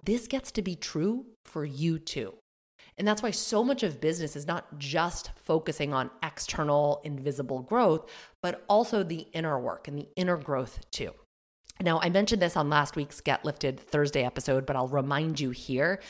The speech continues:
Energetics of Expansion is a course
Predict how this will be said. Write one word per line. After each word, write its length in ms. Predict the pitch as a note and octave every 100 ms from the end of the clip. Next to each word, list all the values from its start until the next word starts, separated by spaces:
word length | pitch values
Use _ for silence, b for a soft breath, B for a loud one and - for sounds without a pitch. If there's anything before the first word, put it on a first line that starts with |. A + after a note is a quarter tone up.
| B B B -
Energetics 520 | F#3 A#3 A3 G3+ G3+
of 100 | D3+
Expansion 720 | D3+ - - B2 C3+ - E3 -
is 240 | D#3+ C3+ - -
a 280 | D3+ C#3+ - -
course 540 | - - D#3+ B2 -